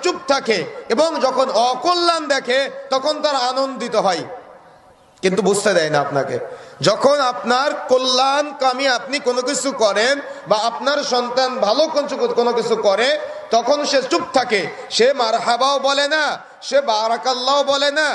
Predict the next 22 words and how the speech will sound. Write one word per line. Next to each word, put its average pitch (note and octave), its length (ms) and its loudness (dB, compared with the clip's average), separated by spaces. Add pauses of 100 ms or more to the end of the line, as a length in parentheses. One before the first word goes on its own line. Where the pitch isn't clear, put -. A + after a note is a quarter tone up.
(240)
সে C4 220 -2
জাযাকাল্লাহ B3+ 760 0
বলে C#4 260 2
না, D4+ 160 0 (360)
বা A3 220 2
সে - 180 -4
তার A#3+ 320 0
জন্য C#4+ 160 -2 (120)
দোয়া A3+ 300 2
করা C4+ 320 0
তো C#4+ 140 0 (120)
দূরের B3+ 300 0
কথা, G#3 360 0 (440)
সে - 220 0
সৌজন্যমূলক D4 960 0
কোনো C4 200 0
কথা A#3 340 0
তো B3 140 4
বলে G#3 280 0
না, C4+ 140 0
বলে A3 260 2
না, A#3 120 2